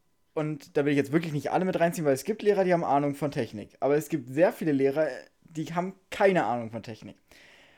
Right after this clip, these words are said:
Und dann denke ich mir so, wenn ich es höre, ah, die Lehrer hatten eine Fortbildung über PowerPoint, Excel und Word, denke ich mir, ah, die könnten langsam was dazugelernt haben.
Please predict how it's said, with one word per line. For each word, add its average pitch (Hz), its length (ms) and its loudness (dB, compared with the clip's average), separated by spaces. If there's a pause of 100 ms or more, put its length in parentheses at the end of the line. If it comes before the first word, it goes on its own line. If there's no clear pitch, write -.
(120)
Und 160 60 -4
dann 160 120 2
denke 220 180 -2
ich 190 100 -4
mir 190 120 2
so, 175 160 2
wenn 185 120 4
ich 175 80 -2
es - 160 -6
höre, 190 380 2
ah, 214 220 0
die 165 120 0
Lehrer 175 340 0
hatten 160 200 -4
eine 143 180 -4
Fortbildung 170 760 0 (580)
über 165 440 4
PowerPoint, 185 1040 6
Excel 180 460 2
und 127 300 -2
Word, 170 400 8
denke 185 160 0
ich 180 100 -8
mir, 170 160 0 (580)
ah, 214 1080 -2 (560)
die 160 80 0
könnten 190 260 4
langsam 165 280 6
was 151 120 6
dazugelernt 185 580 4
haben. 107 220 -4